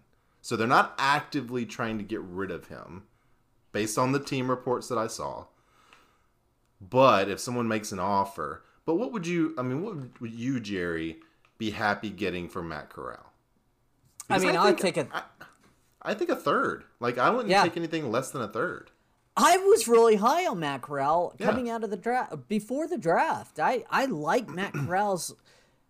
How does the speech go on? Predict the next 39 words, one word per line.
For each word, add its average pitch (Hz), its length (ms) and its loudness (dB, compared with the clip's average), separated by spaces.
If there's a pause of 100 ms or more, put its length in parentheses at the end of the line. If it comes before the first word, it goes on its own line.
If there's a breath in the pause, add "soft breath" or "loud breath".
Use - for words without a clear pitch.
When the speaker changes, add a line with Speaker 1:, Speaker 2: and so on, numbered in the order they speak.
Speaker 2:
abilities. 160 840 4
You 139 100 -2
know, 139 140 -2
he's 151 260 -2
very 160 360 0
mobile. 151 500 0
He's 151 200 -2
very 170 400 -2
accurate. 151 800 -6 (1700)
That 202 160 6
Speaker 1:
We 202 80 2
Speaker 2:
being 220 120 6
Speaker 1:
don't, 202 100 2
Speaker 2:
said, 233 260 4
Speaker 1:
we 185 80 6
don't 180 100 -2
know 151 160 6
what 170 200 4
Speaker 2:
we're 156 40 -4
Speaker 1:
he 135 160 -2
is 160 160 -2
in 98 80 -8
the 78 100 -12
N 65 100 -14
F - 140 -18
L. - 180 -20 (1040)
Speaker 2:
That 196 280 4
being 254 240 0
said, 190 540 2
we 151 200 -4
are 165 200 2
drafting 170 420 0
a 151 60 -8
quarterback 160 540 0
at 147 120 -2
one, 170 360 -2
so 147 560 -4
I 170 140 2
would 196 80 4